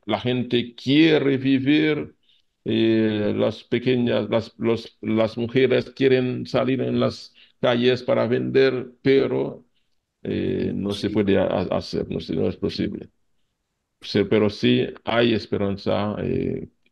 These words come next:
Speaker 1: pensamos que eso va a cambiar.
Speaker 2: Claro, y todos hacemos fuerza para que esto pueda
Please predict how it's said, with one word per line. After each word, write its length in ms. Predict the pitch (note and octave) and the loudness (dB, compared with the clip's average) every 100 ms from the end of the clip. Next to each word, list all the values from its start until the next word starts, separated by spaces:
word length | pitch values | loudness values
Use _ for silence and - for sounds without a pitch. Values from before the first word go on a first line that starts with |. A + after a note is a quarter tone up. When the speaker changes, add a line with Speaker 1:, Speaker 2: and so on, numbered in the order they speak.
| _ | _
Speaker 1:
pensamos 560 | - F#2 G2 G2+ G#2 G#2 | -4 -2 0 0 0 0
que 200 | F#2+ - | -2 0
eso 360 | A2 G2+ G#2+ G2 | 0 0 0 0
va 220 | F2+ E2 | 0 -2
a 80 | D#2+ - - | -8 -14 -8
cambiar. 460 | E2+ E2 D#2 - _ _ _ _ _ _ - - _ _ _ _ _ _ _ | -6 -4 -6 -10 _ _ _ _ _ _ -20 -20 _ _ _ _ _ _ _
Speaker 2:
Claro, 400 | A#2+ A2+ C3 C#3 | -4 0 2 4
y 240 | B2 G#2+ - | 4 0 -2
todos 360 | - D3 C#3+ B2 | 2 4 4 2
hacemos 500 | B2+ - C3+ B2+ - | 0 0 -2 -2 -2
fuerza 440 | C3+ D3 C#3+ B2+ | 0 2 0 -2
para 240 | A2 A#2+ A#2 | -2 -2 -2
que 200 | - A#2 | 0 0
esto 240 | - A#2 | 0 -4
pueda 580 | G2+ A2+ A2+ A2+ A2+ A#2+ | -2 -2 0 0 -2 -4